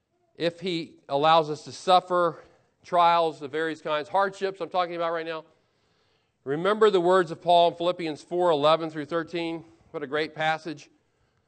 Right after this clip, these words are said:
Philippians four, verse eleven. Paul says, "Not that I speak from want,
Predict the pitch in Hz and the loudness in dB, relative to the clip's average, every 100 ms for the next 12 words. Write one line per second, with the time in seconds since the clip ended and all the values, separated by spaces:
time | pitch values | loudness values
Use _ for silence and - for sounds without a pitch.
0 | _ _ _ _ _ _ - 165 190 196 | _ _ _ _ _ _ -10 -8 -4 -4
1 | 165 - 180 190 190 165 156 151 135 175 | -6 -8 -2 2 2 0 -4 -4 0 2
2 | 180 185 165 - _ _ _ _ _ _ | 2 -4 -8 -16 _ _ _ _ _ _
3 | _ _ _ _ _ _ _ _ _ _ | _ _ _ _ _ _ _ _ _ _
4 | _ _ _ _ _ _ _ _ _ _ | _ _ _ _ _ _ _ _ _ _
5 | _ _ _ _ _ - 170 170 175 180 | _ _ _ _ _ -2 2 2 2 0
6 | 160 135 156 202 208 190 175 - - 190 | 0 -2 2 2 4 2 0 -2 0 0
7 | - 147 139 151 180 190 | 0 -4 0 2 4 4